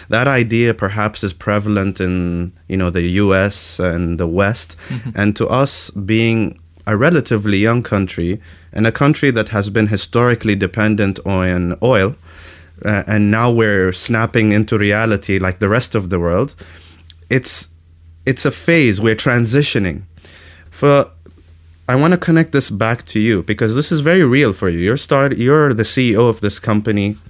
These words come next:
Speaker 1: You're not n-, dependent on a fixed salary. It's on you. How do you navigate that?
Speaker 2: We try to get as much as support from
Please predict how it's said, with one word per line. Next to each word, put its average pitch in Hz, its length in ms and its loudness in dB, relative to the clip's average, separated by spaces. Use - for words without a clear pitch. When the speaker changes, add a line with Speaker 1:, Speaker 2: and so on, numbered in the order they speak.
Speaker 1:
You're 117 140 2
not 131 180 2
n-, 92 220 0
dependent 110 800 0
on 101 200 0
a 92 60 0
fixed - 520 -4
salary. 104 760 0
It's 104 180 -4
on 107 240 2
you. 127 420 4
How 139 140 0
do 165 80 4
you 160 180 6
navigate 95 640 0
that? - 380 -12
Speaker 2:
We 139 160 -2
try 156 320 -2
to 170 200 -4
get 151 420 -4
as 127 320 -6
much 139 380 -8
as 127 280 -8
support - 1200 -8
from 107 840 -8